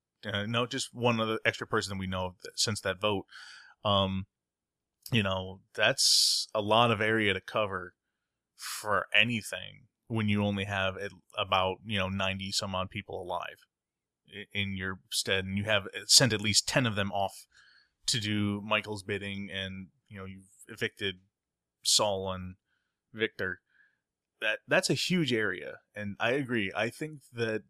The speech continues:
that's gonna be a sticky point coming up somewhere before the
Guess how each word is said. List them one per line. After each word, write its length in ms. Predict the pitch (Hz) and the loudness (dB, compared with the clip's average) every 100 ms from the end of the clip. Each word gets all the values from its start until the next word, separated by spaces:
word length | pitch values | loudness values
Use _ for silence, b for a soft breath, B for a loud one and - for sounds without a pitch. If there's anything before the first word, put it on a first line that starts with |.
| - | -2
that's 460 | 107 110 - - - | 0 2 2 0 0
gonna 180 | 120 110 | -2 0
be 220 | 101 98 | -2 -2
a 220 | 92 87 | -4 -4
sticky 380 | - - 107 104 - | -2 -2 -4 -8 -12
point 300 | 104 95 92 _ _ - | -8 -8 -10 _ _ -8
coming 300 | - 98 92 | -2 -2 -2
up 120 | 92 | -4
somewhere 440 | - 104 95 95 92 | -2 -4 -4 -6 -8
before 340 | 101 - 98 | -12 -10 -8
the 260 | 92 92 92 | -8 -10 -12